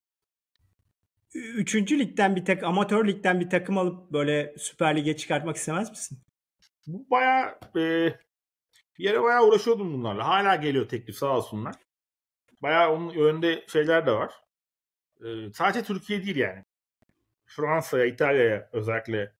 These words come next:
Speaker 2: bayağı yakınlaştığım takımlar olmuştu. Belçika'da olmuştu. Ama sonlandıramadım yani, çünkü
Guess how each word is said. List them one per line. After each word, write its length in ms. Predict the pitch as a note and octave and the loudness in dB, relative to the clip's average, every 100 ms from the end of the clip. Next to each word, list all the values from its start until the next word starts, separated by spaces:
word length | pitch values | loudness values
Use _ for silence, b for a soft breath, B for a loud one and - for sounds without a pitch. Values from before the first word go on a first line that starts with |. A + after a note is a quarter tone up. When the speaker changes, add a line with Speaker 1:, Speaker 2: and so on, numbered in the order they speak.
| _ _ _ _ _ | _ _ _ _ _
Speaker 2:
bayağı 280 | B2+ B2+ B2+ | -2 0 2
yakınlaştığım 600 | A#2+ C#3+ C3+ B2 - C#3 | 0 -2 -4 -4 -6 -8
takımlar 360 | B2+ A#2 B2 B2 | -4 -4 -2 0
olmuştu. 400 | A#2 A2+ - G#2+ | 0 0 -6 -2
Belçika'da 420 | A2 A2 - B2 | -2 -2 0 2
olmuştu. 520 | A2 G2 - - D4 - _ _ _ _ _ - | 2 0 -12 -16 -16 -16 _ _ _ _ _ -10
Ama 160 | F3+ - | -4 0
sonlandıramadım 840 | - A#3+ B3+ C4 C4 C#4 G3 B2 | 2 2 2 2 2 2 2 -2
yani, 200 | B2+ C3 | -2 -4
çünkü 420 | - F3+ G3 G3 | -4 -4 2 2